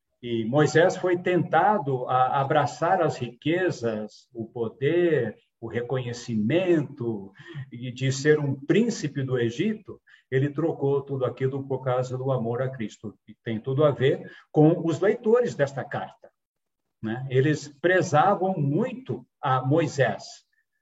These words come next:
Eh, tanto é que o autor, o apóstolo, ele usa Moisés já no capítulo três. Ele já faz a comparação entre Cristo e Moisés. Só que aqui ele está dizendo que Moisés preferiu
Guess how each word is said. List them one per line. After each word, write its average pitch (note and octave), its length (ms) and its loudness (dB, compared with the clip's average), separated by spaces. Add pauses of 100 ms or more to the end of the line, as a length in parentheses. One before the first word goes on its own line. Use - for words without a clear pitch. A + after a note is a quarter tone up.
(200)
Eh, G2+ 380 -14
tanto A#2 320 -4
é C3+ 260 0
que C#3 140 -2
o B2+ 100 2
autor, D#3 600 2 (120)
o G#2+ 140 -8
apóstolo, C3 640 0
ele C3+ 280 0
usa C#3 360 2
Moisés C3+ 500 4
já D#3 120 -2
no E3+ 160 -8
capítulo G3 600 -4
três. G3 600 -2 (160)
Ele C3+ 180 2
já D3+ 220 2
faz E3 380 2
a D3+ 80 6
comparação D3 760 2
entre C3+ 360 -4
Cristo A3+ 640 -6 (260)
e D#3 100 2
Moisés. C#3 640 0 (240)
Só B3 300 4
que G3+ 160 0
aqui B2+ 300 0
ele G#3 160 0
está - 180 0
dizendo F#3+ 420 0
que G3+ 120 -4
Moisés G3+ 640 2
preferiu F#3 1500 2